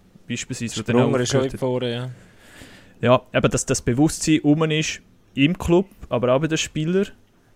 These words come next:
Speaker 1: und dass dort... Äh, noch vorsichtiger damit umgegangen wird und dass man dann eher vielleicht einmal sagt, okay, du pausierst jetzt länger. Eben das Return-to-Play-Programm ist ja wahrscheinlich nichts Schlechtes, das ist schon mal der, der richtige Weg. Aber sicher auch halt auch als Spieler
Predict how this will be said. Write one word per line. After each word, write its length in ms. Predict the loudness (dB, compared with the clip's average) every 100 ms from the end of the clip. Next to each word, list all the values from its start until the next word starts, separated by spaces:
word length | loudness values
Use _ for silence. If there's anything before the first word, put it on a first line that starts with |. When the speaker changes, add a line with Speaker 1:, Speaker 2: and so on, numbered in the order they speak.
| _ _ -10
Speaker 1:
und 200 | -8 -8
dass 120 | -4
dort... 280 | -6 -4 -2
Äh, 160 | -2 -4 _ _ -10
noch 280 | -2 0 4
vorsichtiger 680 | 4 2 0 -4 -4 -4
damit 340 | -4 -2 -4 -6
umgegangen 500 | -6 -4 -4 -2 -2
wird 220 | -4 -8
und 140 | -12
dass 100 | -8
man 100 | -6
dann 160 | -6 -6
eher 300 | -4 -4 -4
vielleicht 240 | -6 -6
einmal 160 | -6 -4
sagt, 260 | -4 -4
okay, 200 | -6 -8
du 100 | -8
pausierst 500 | -4 -4 -2 -4 -4
jetzt 220 | -6 -8 -4
länger. 380 | -4 -2 -2 -4 -6 -10 -10 -8
Eben 140 | -6
das 140 | -6 -8
Return-to-Play-Programm 1400 | -8 -6 -6 -8 -12 -8 -4 -4 -6 -8 -8 -6 -6
ist 100 | -6
ja 60 | -10 -14 -18 -16 -8
wahrscheinlich 400 | -8 -6 -6 -6
nichts 440 | -6 -6 -12 -20 -16
Schlechtes, 500 | -6 -2 -2 -6 -12
das 100 | -12
ist 20 |
schon 180 | -10 -6
mal 220 | -6 -6 -10
der, 240 | -12 -12
der 160 | -10 -8
richtige 400 | -6 -8 -12 -8
Weg. 220 | -8 -8 -14 -20 -12
Aber 180 | -8 -6
sicher 420 | -4 -4 -2 -2
auch 140 | -2 -2
halt 260 | -4 -4
auch 200 | -4 -6 -8 -20 _
als 180 | -8 -6
Spieler 480 | -6 -4 0 0 -2